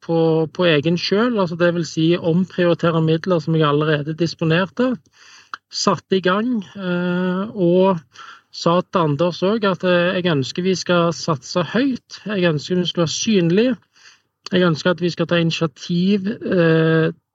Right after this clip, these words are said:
til å dra i gang et nasjonalt, eh, nettverk, og jeg vil at vi skal ta styring i Sandefjord. På den måten så lager vi også et sett med forventninger til oss selv, og vi lager et sett med forventninger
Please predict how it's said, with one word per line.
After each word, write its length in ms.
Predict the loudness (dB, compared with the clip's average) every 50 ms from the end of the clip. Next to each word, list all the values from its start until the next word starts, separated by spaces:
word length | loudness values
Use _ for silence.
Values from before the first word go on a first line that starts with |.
| _ _ 0
til 500 | 2 4 4 4 4 4 4 2 0 -2 -4
å 180 | -2 0 2 2 2 2 2 2 2 0 0 -2 -6 -10 -12 -8
dra 160 | -4 -2 -2
i 80 | 0 0
gang 240 | 0 0 0 0 -2
et 140 | -4 -4 -4 -4
nasjonalt, 720 | -6 -4 -4 -4 -2 -2 0 0 -2 -2 -4 -8 _ -8
eh, 580 | -4 -2 0 0 0 0 0 0 0 0 0 0
nettverk, 600 | 0 0 -2 -2 -4 -4 -2 0 0 0 -2 -2
og 60 | -4
jeg 80 | -2 0
vil 160 | 2 2 2
at 140 | 0 -2 -4
vi 280 | -6 -4 0 0 0 0
skal 160 | 0 -2 -2 -2
ta 80 | -2 -4
styring 420 | -2 -2 0 0 0 0 2 0
i 60 | 0 2
Sandefjord. 600 | 0 0 -2 0 -4 -6 -6 -6 -6 -6 -6 -8 -10 _ _ _ _ _ _ _ _ _ _ _ -20 -20 _ _ _ _
På 80 | 0 2
den 160 | 2 4 2
måten 440 | 2 0 0 -2 -4 -4 -4 -4 -2 -2 -4 -6 -8 -14 -16
så 200 | -14 -10 -6 -4
lager 720 | -4 -2 -2 0 0 2 2 2 0 -2 -4 -6 -6 -4 -4
vi 80 | -4
også 480 | -4 -4 -4 -2 0 0 -2 -2 -6 -12 -10 -8
et 140 | -8 -8 -8
sett 300 | -6 -6 -6 -6 -6 -10 _ _
med 160 | -2 -2 -2
forventninger 640 | 0 0 0 0 0 0 -2 -4 -4 -4 -4 -4 -4 -4
til 140 | -2 0 0 0
oss 140 | 0 -2
selv, 320 | 0 0 0 0 -2 -4 -6 -8 _ _
og 140 | _ -2 0 2
vi 60 | 2
lager 380 | 4 2 2 2 0 0 -2 -4
et 40 | -2
sett 260 | -4 -4 -4 -4 -6 _
med 120 | -4 -4 -4
forventninger 760 | -4 -2 -2 0 0 -2 -2 -4 -4 -4 -2 0 0 0 0